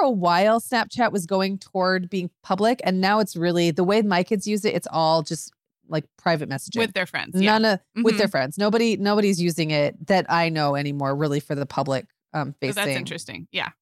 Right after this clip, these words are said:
Speaker 1: thing anymore. Um, they use TikTok for that now. But he'll, so he'll, he'll take a picture of me and then snap it to his friends and be like, "Oh, that's my mom."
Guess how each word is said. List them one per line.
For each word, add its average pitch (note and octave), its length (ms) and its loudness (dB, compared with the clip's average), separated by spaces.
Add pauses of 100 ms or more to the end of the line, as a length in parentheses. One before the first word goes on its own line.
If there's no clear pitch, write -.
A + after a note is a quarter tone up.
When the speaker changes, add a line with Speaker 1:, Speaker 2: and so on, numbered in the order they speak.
Speaker 1:
thing E3 140 -2
anymore. D3 320 -4 (440)
Um, D#3 480 2 (260)
they F3 140 0
use D#3+ 180 0
TikTok - 460 -10
for C#3 100 -4
that - 120 -4
now. C#3 200 -4
But G3+ 200 0
he'll, A3 300 2
so G3+ 160 0
he'll, A#3 320 0
he'll A3 320 -2 (140)
take G#3 120 0
a G3+ 60 0
picture G#3 300 0
of D#3 100 0
me D3+ 280 0
and E3+ 140 0
then E3+ 140 0
snap F3 320 -2
it D3 120 -2
to F3+ 100 -2
his D#3 160 -2
friends E3+ 260 0
and D#3+ 60 -10
be D3 40 0
like, D3+ 140 0
"Oh, F3+ 180 0
that's E3+ 240 0
my G3+ 120 2
mom." A#3 260 2